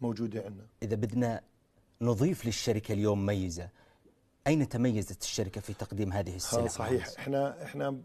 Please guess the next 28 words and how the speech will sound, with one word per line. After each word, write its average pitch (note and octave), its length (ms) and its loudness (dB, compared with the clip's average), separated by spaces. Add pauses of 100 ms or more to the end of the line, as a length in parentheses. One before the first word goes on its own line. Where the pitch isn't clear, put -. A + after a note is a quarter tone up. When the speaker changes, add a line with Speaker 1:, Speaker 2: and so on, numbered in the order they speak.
Speaker 1:
من C3 160 -2
أول D3+ 340 8
ما B2+ 80 0
حكينا B2 420 -2
إحنا B2 240 -4
اسمنا A#2+ 420 -4 (360)
إمداد B2 360 4
للأثاث B2+ 540 -2
والأثاث B2 400 -2
الذكي. G2 400 -10 (640)
أضفنا C3 520 4
هاي B2+ 200 6
ال-، A2+ 380 -4 (100)
الكلمة A#2+ 800 4 (360)
عشان B2+ 340 2
نحكي B2 640 -2
عن A#2+ 180 0
الأثاث A#2+ 380 -4
الذكي A2+ 440 -10 (360)
اللي B2+ 220 2
تمتاز B2+ 480 2
فيه B2 320 -2 (240)
شركة - 420 -4
إمداد. G#2+ 220 -12 (120)
Speaker 2:
شو F#3 140 6
المقصود C3+ 440 6
فيها، G2+ 200 -8
مهندس؟ F2+ 400 -10